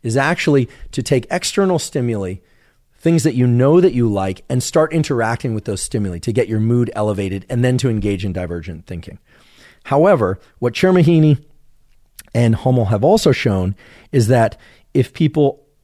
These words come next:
are already in a very good mood, elevating dopamine further is not conducive and, in fact, is detrimental to divergent thinking. And in that case, they would be better off,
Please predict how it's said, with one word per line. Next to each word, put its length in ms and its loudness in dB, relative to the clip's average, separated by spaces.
are 220 -2
already 680 2
in 220 -8
a 100 -4
very 600 2
good 220 0
mood, 400 -2
elevating 520 4
dopamine 420 0
further 440 -2
is 260 -6
not 480 0
conducive 580 -2
and, 80 -2
in 140 -2
fact, 320 -6
is 160 -8
detrimental 800 0
to 100 -4
divergent 640 -2
thinking. 380 -8
And 120 -2
in 140 2
that 220 0
case, 300 0
they 120 2
would 240 0
be 140 -4
better 460 2
off, 300 -2